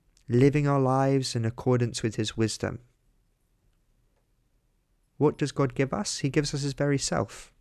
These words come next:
Worship of God, participating in his life and in his work, elevates us, and it bestows on us an unsurpassable dignity.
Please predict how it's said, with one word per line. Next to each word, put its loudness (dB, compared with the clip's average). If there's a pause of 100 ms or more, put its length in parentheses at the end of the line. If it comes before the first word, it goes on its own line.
(1300)
Worship 4
of 0
God, 0 (380)
participating 2
in 2
his 0
life 0
and 0
in 0
his -4
work, -2 (400)
elevates 2
us, -4 (320)
and 2
it 0
bestows 2
on 0
us 0 (120)
an 0 (140)
unsurpassable 0
dignity. -4